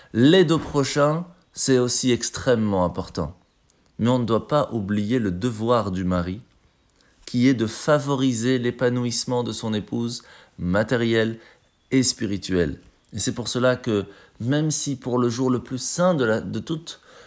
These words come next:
de toute l'année, le jour du Yom Kippour, nous devons être présents pour soi-même, pour sa famille et pour la communauté, on ne doit surtout pas oublier sa femme.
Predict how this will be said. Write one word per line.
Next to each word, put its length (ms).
de 120
toute 240
l'année, 440
le 80
jour 240
du 80
Yom 220
Kippour, 540
nous 120
devons 500
être 280
présents 680
pour 220
soi-même, 600
pour 160
sa 160
famille 320
et 60
pour 180
la 100
communauté, 680
on 80
ne 140
doit 260
surtout 540
pas 380
oublier 540
sa 200
femme. 240